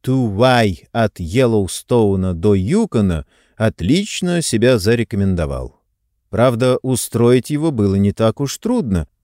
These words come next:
Канадские хребты скалистых гор практически необитаемы.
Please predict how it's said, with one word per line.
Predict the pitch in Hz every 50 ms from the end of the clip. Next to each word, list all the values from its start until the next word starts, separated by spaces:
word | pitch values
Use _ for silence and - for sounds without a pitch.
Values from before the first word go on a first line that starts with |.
| _ _
Канадские | - 98 98 131 160 202 - - - 208 196 185 -
хребты | - 151 143 117 - - 135 143 156 165 165 147 - _ _ _
скалистых | - - - 143 135 127 127 123 - - - 120 95 - -
гор | 92 87 95 110 123 143 165 175 - -
практически | - 95 85 - - - 113 120 117 - - - - 151
необитаемы. | 156 160 165 170 165 196 196 - 233 226 220 180 131 104 104 92 82